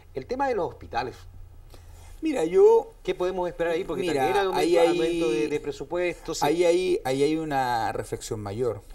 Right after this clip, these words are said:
Speaker 1: Las
Speaker 2: que
Speaker 1: fechas
Speaker 2: yo
Speaker 1: han cambiado reiteradamente.
Speaker 2: Sí, yo, yo creo que hay, hay, hay una reflexión mayor que yo quiero que ojalá la gente lo pueda entender de la mejor manera posible.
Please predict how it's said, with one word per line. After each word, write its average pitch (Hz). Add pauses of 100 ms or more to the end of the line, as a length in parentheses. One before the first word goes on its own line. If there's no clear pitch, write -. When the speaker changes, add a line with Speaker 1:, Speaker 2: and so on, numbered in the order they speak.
Speaker 1:
Las 117
Speaker 2:
que 117
Speaker 1:
fechas 123
Speaker 2:
yo 123
Speaker 1:
han 120
cambiado 143
reiteradamente. 135
Speaker 2:
Sí, 135
yo, 131
yo 131
creo 139
que 143
hay, 135
hay, 131
hay 127
una 131
reflexión 123
mayor 131
que 120
yo 117 (1700)
quiero 170
que 143
ojalá 131
la 131
gente 131
lo 127
pueda 127
entender 123
de 127
la 120
mejor 120
manera 120
posible. 131